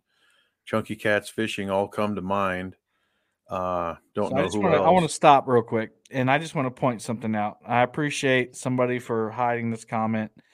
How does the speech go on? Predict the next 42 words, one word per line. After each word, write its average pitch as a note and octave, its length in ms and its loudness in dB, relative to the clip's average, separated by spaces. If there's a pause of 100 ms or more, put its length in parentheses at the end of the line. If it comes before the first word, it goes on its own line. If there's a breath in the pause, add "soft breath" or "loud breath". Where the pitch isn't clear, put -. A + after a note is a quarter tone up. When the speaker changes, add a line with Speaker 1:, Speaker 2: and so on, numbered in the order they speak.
(480 soft breath)
Speaker 2:
and A#2+ 180 -4
really, D3+ 220 6
this C3+ 160 -2
person B2+ 440 0
probably, A#2 720 2 (200)
I A#2+ 100 -6
don't B2 120 -4
know A2+ 100 0
why A2+ 240 4
they're G#2+ 180 -4
in G#2+ 140 -4
here. G#2 240 -8 (1040 soft breath)
But, A#2+ 180 4
uh, A#2 240 4
Fisherman D#3 540 2
Joey B2 460 6
said, A2+ 440 0
"The A2+ 80 -4
Great C#3+ 360 4
Scam D3 520 2
Awards," G#2+ 640 -2 (260)
and G#2+ 280 -4
then G#2+ 140 -4
said, A2+ 220 -6
"I'd A#2+ 200 0
like B2 280 2
to A#2 320 -4 (440 soft breath)
be B2+ 80 -6
the A#2 80 -6
first C3+ 320 -2
to B2 60 -8
congratulate A#2+ 680 0
all D3+ 240 8
your D3+ 120 2
closest C3+ 420 -6
friends B2 320 -2
and A2+ 100 -12
family A#2 380 -2
on A2 220 -2
their A2 140 -2
winning." G#2 360 -8
So D3+ 380 0